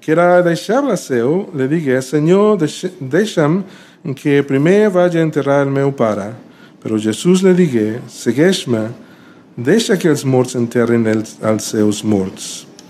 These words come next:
Otro de sus pi-, discípulos le dijo: "Señor, permíteme que vaya primero y entierre a mi padre".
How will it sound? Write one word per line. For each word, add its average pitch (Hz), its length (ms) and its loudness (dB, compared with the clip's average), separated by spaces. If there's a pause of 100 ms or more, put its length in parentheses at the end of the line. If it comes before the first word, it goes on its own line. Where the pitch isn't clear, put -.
(500)
Otro 156 360 2
de 151 80 4
sus 151 200 -4
pi-, 143 120 0
discípulos 131 640 -2
le 123 100 2
dijo: 147 240 0
"Señor, 143 380 -2
permíteme 175 600 0
que 160 120 -2
vaya 160 300 0
primero 135 400 0
y 120 80 0
entierre 123 420 0
a - 20 0
mi 156 140 0
padre". 113 520 0